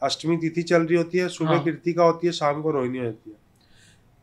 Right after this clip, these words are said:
Speaker 1: कृतिका नक्षत्र और अष्टमी का जो कॉम्बिनेशन है ना, उसको ज्वालामुखी योग कहते हैं।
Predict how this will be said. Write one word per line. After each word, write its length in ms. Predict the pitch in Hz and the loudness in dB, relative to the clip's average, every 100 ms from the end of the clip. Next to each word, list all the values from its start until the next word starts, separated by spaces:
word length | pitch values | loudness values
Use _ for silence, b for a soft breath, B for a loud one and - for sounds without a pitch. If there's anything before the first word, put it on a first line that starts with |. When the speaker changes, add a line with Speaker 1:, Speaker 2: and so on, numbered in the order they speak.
| _ _ | _ _
Speaker 1:
कृतिका 500 | 165 160 190 185 202 | 0 0 0 4 6
नक्षत्र 500 | 185 170 170 170 180 | 6 2 2 2 4
और 140 | 185 185 | 2 2
अष्टमी 480 | 156 - 165 175 | 0 -4 0 2
का 120 | 180 180 | 4 4
जो 100 | 180 | 4
कॉम्बिनेशन 600 | 165 147 160 165 160 147 | 0 2 0 0 -4 -6
है 120 | 147 | -4
ना, 100 | 160 | -6
उसको 200 | 156 175 | -6 -8
ज्वालामुखी 600 | 143 135 143 143 139 139 | 0 2 2 -2 -8 -10
योग 180 | 135 - | -10 -10
कहते 260 | 101 - | -14 -16
हैं। 80 | - | -20